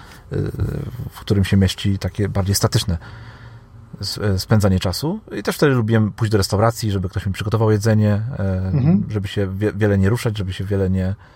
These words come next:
Speaker 1: nie namęczyć. Natomiast teraz jest totalnie odwrotnie. Właściwie do restauracji
Speaker 2: Tak.
Speaker 1: mógłbym nie chodzić, wolę sam gotować, wolę sam gdzieś, e,
Speaker 2: Mhm.
Speaker 1: wyjść, coś zwiedzić. Więc, więc może, może tutaj masz rację, że te pasje są,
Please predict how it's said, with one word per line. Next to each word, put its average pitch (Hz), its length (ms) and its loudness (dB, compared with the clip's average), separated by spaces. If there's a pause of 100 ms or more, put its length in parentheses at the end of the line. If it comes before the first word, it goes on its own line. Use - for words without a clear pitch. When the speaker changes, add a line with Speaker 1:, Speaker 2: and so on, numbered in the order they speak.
(120)
Speaker 1:
nie 113 220 4
namęczyć. 98 680 2
Natomiast 139 320 -4
teraz 139 280 4
jest 120 160 -4
totalnie 117 280 2
odwrotnie. 113 560 0 (600)
Właściwie 117 260 -2
do 110 80 2
restauracji 110 340 0
Speaker 2:
Tak. 113 60 0
Speaker 1:
mógłbym 110 200 2
nie 117 80 6
chodzić, 127 280 2
wolę 117 160 0
sam 107 180 0
gotować, 127 380 -2
wolę 110 200 0
sam 107 220 0
gdzieś, 101 280 -2
e, - 40 -6
Speaker 2:
Mhm. 98 200 4
Speaker 1:
wyjść, 117 260 2
coś 90 160 -2
zwiedzić. 101 480 -2 (720)
Więc, 214 220 -4
więc 269 200 -8
może, 285 300 -2
może 190 220 2
tutaj 185 160 -2
masz 127 160 0
rację, 120 300 -2
że 107 240 0
te 107 240 0
pasje 104 360 0
są, 101 320 4